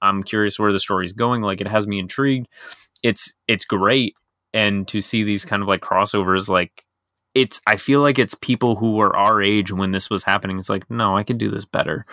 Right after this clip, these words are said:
who are now in careers where they can do it better. Um, but that was one of those big things. Like, to see it on T V is still an insane, insane thing.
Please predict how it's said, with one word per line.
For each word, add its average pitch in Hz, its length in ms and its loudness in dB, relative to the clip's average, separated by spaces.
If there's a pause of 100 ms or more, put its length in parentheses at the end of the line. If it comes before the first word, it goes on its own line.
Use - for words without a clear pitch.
(320)
who 113 180 0
are 101 120 4
now 101 240 4
in 98 140 0
careers 101 540 0
where 92 200 0
they 87 140 -4
can 160 360 0
do 95 160 2
it 85 100 -6
better. 87 380 0 (520)
Um, 90 420 0 (260)
but 120 100 2
that 113 140 4
was 120 140 -2
one 120 140 2
of 113 40 0
those 104 200 2
big 98 220 0
things. 98 300 -2
Like, 95 200 2
to 104 120 -4
see 120 200 2
it 123 60 2
on 113 220 2
T 110 180 0
V 104 200 4
is 87 120 0
still 110 460 0
an 101 100 0
insane, 110 1000 0
insane 104 640 -2
thing. 104 480 -2